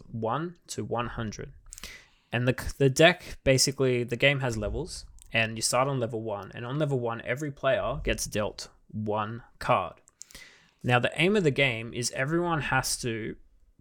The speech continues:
play a card in, in sequence order from one to one hundred,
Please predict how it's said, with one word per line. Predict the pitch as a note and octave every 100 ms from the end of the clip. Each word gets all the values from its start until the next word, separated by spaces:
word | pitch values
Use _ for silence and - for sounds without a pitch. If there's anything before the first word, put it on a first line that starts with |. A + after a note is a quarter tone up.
| -
play | - C#3+ E3 F3
a | C3
card | - C#3+ A#2 G2 - - - - _ _ _ _ -
in, | C#3+ B2+ -
in | D3+ C#3
sequence | B2+ C#3 B2+ B2+ A2 -
order | A#2 A2 G#2
from | - A2 G#2
one | A2+ A#2+ A#2+
to | -
one | G#2+ G2+
hundred, | G2+ A2+ G#2+ - -